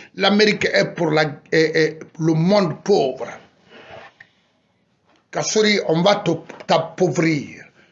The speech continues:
Les quatre maisons que vous avez achetées ici aux États-Unis seront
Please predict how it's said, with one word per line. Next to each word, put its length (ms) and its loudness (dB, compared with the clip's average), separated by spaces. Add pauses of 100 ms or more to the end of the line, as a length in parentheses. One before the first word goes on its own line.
(160)
Les 280 -4
quatre 380 0
maisons 360 2
que 100 -2
vous 120 2
avez 300 0
achetées 500 -2
ici 440 -4
aux 60 -6
États-Unis 500 0
seront 280 0